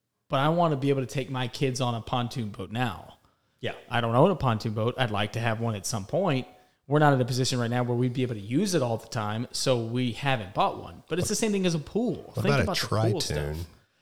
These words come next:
Speaker 3: Those are cool.
Speaker 1: Tri-, tri-toons are way better than pontoons.
Speaker 3: Yeah.
Speaker 1: I would buy a
Speaker 3: Yeah.
Speaker 1: tri-toon
Speaker 3: Yeah,
Speaker 1: for
Speaker 3: absolutely.
Speaker 1: sure.
Speaker 3: Of course.
Speaker 1: But I don't know if I wanna buy it. Do I wanna buy a tri-toon or do I wanna buy a Sprinter van?
Speaker 3: Sprinter van.
Speaker 1: 'Cause right now I think I wanna buy a Sprinter van.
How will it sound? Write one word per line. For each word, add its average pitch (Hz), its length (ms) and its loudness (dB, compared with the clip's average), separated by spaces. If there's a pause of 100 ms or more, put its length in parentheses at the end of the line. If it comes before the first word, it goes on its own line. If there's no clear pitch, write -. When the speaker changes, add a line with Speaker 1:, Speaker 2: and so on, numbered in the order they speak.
(360)
Speaker 3:
Those - 140 -8
are 123 80 -10
cool. - 140 -8
Speaker 1:
Tri-, 156 160 4
tri-toons 135 580 -2
are 107 40 -2
way 110 200 0
better 101 180 -4
than - 140 -12
pontoons. 95 380 -6
Speaker 3:
Yeah. - 180 -6
Speaker 1:
I - 20 -2
would 113 160 -4
buy 95 120 -6
a 87 40 -10
Speaker 3:
Yeah. 98 60 -12
Speaker 1:
tri-toon - 420 -10
Speaker 3:
Yeah, - 140 -12
Speaker 1:
for 127 160 -4
Speaker 3:
absolutely. 92 120 -6
Speaker 1:
sure. - 120 -10
Speaker 3:
Of - 160 -18
course. - 400 -10 (260)
Speaker 1:
But 131 140 0
I 151 80 4
don't 190 100 4
know 170 60 8
if 156 100 6
I 160 40 8
wanna 147 200 6
buy 117 200 0
it. 110 100 -12
Do 147 140 2
I 135 80 6
wanna 131 220 2
buy 107 200 -2
a - 60 -10
tri-toon 143 640 0
or 190 60 0
do 143 140 0
I 139 60 -2
wanna 127 180 0
buy 117 180 -8
a 113 60 -8
Sprinter 185 460 4
van? 98 300 -8
Speaker 3:
Sprinter - 440 -8
van. - 80 -18
Speaker 1:
'Cause 131 160 -6
right 196 160 2
now 208 180 0
I 156 80 2
think 160 200 -2
I 147 40 2
wanna 143 200 4
buy 117 140 2
a 104 40 -2
Sprinter 180 260 0
van. 110 320 -10